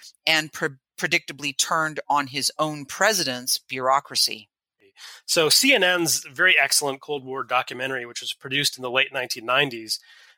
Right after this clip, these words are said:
Speaker 2: you know, covers the blacklist. And we have a clip here that has some audio from three very famous people you might be able to recognize. Gary Cooper, Ronald Reagan, who at that point is president of the Screen Actors Guild,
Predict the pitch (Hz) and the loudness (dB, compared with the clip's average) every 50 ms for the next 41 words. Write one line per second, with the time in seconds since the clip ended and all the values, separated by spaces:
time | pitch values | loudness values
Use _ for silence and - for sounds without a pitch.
0 | _ _ - 147 139 131 - - 202 220 208 175 151 143 147 127 117 120 113 110 | _ _ -4 -4 -2 0 2 2 4 4 4 2 2 0 -2 -2 -2 -2 -2 -2
1 | 107 - 113 104 110 120 - - - - - - - - _ _ _ - 151 151 | -4 -8 -12 -10 -6 -4 -4 -4 -4 -6 -12 -20 -20 -20 _ _ _ 2 4 4
2 | 151 151 147 147 175 185 220 214 175 - - 170 175 - - - 156 147 147 147 | 4 2 0 0 0 0 2 2 0 -2 -2 -4 -4 -4 -2 0 0 2 2 2
3 | 143 147 - _ - 143 147 - _ - - 160 160 139 - 139 170 165 143 147 | 0 -2 -4 _ -4 -4 -4 -4 _ -4 -2 0 2 2 2 0 0 2 2 4
4 | 151 151 147 147 147 143 135 - - 143 135 135 139 139 139 143 - - - 135 | 4 4 2 2 2 0 -2 -2 0 0 0 0 0 -2 -6 -8 -10 -14 -6 -4
5 | 139 143 143 147 139 123 120 120 127 127 - 127 127 135 - - - 127 - - | -2 0 0 0 -2 -2 -4 -4 -4 -4 -4 -4 -4 -2 -4 -6 -6 -12 -20 -16
6 | 127 127 131 127 _ - - _ _ _ - 123 127 120 117 - 120 120 120 131 | -16 -16 -16 -16 _ -20 -20 _ _ _ -6 -2 0 0 0 0 -4 -6 -6 -6
7 | - 127 127 127 120 - 135 120 123 120 120 123 127 - - - - _ _ _ | -6 -2 -2 -2 -2 -2 -4 -6 -4 -2 -2 -2 -2 -4 -4 -6 -12 _ _ _
8 | _ 113 135 131 123 120 - - - 185 190 - 196 196 196 202 190 - _ _ | _ 2 2 4 4 2 2 0 -2 -2 0 0 2 2 2 0 -2 -6 _ _
9 | - - - - _ _ _ 127 123 127 127 123 110 113 123 120 131 135 143 160 | -20 -20 -20 -20 _ _ _ 2 2 2 2 0 -2 0 2 2 4 4 4 2
10 | 175 170 147 139 127 123 120 120 123 131 - - 143 135 139 131 127 120 113 113 | 0 0 -2 -4 -4 -4 0 2 2 2 0 -2 -4 -4 -2 -2 -2 -2 0 -2
11 | - - _ _ _ - 147 135 127 139 147 147 143 139 107 117 120 - - - | -2 -2 _ _ _ 0 0 2 4 2 2 2 0 -4 -8 -4 -2 -2 -2 0
12 | 143 131 131 123 120 117 120 - - 127 120 113 - - 107 107 113 131 131 | 0 0 2 2 2 2 0 -2 -4 -8 -8 -8 -8 -10 -8 -8 -8 -8 -8